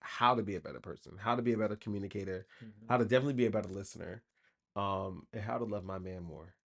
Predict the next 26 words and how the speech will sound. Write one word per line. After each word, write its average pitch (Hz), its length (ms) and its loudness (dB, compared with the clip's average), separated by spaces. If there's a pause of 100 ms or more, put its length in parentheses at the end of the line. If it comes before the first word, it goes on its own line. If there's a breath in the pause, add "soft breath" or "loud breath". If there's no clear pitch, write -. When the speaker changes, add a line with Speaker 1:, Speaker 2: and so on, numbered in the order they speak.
(280)
Speaker 1:
And 107 280 2
Speaker 2:
As 147 200 0
you 107 80 4
Speaker 1:
I 110 340 4
Speaker 2:
should. 180 420 2 (280)
Speaker 1:
As 120 220 6
I 104 100 2
will. 98 480 -4
Speaker 2:
As 139 240 -4
you 131 140 -6
should. 139 680 -4
Speaker 1:
And 120 220 6
will. 95 360 -4 (160)
Speaker 2:
Okay. 233 360 -6 (720)
Speaker 1:
Till - 160 4
death 110 360 2
do 110 120 2
I 107 80 4
part, 107 340 2
and 104 140 -2
then 101 380 0
after 95 320 -6
that. 80 220 -8 (500)
Speaker 2:
Even 127 200 -8
after 113 260 -10
death. 95 240 -12